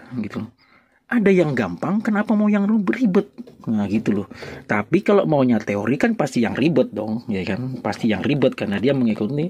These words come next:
S O P. Nah, jadi saran saya buat teman-teman ya, yang mau tes, jangan ngikuti yang singkat, <laughs> ya. Jangan ngikuti yang gampang, ikuti yang ribet yang seperti saya praktekkan tadi.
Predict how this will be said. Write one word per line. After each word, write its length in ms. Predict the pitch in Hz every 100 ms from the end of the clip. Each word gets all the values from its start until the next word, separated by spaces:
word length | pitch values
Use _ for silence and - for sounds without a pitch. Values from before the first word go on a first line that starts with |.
| -
S 160 | 101
O 160 | 127 -
P. 320 | 135 113 123
Nah, 240 | - - - - - - -
jadi 240 | - 160 226
saran 320 | 214 151 123
saya 400 | 120 156 175 117
buat 160 | 113
teman-teman 560 | 98 104 98 104 95 101
ya, 240 | 117 143 139
yang 160 | 120 123
mau 160 | 147
tes, 640 | 165 - 117 110 - - - - - - - _
jangan 320 | 127 139 165 170
ngikuti 400 | 165 170 165 156
yang 80 |
singkat, 400 | 151 175 160 117 -
<laughs> 40 |
ya. 160 | 117 131
Jangan 240 | 113 123
ngikuti 400 | 123 127 120 143
yang 80 | 139
gampang, 480 | 131 139 120 92 - - - -
ikuti 400 | 170 - 165 156
yang 80 | 147
ribet 320 | 156 160 -
yang 160 | 135 120
seperti 240 | - 120
saya 160 | 120 113
praktekkan 480 | 107 - - 104
tadi. 240 | 107 -